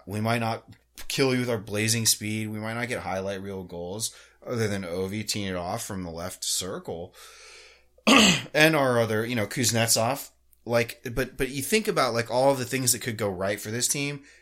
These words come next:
And one, if everything goes wrong, you just know that they're gonna be hard to play against, right?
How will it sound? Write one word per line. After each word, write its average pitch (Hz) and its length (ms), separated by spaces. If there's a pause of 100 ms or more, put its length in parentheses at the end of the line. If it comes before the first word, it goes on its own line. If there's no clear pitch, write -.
(140)
And 107 500
one, 131 460 (960)
if 120 200
everything 151 400
goes 139 280
wrong, 98 380 (280)
you 110 160
just 123 260
know 107 220
that 104 100
they're 90 120
gonna 87 160
be 87 100
hard 87 180
to 78 60
play 82 220
against, - 320
right? 87 220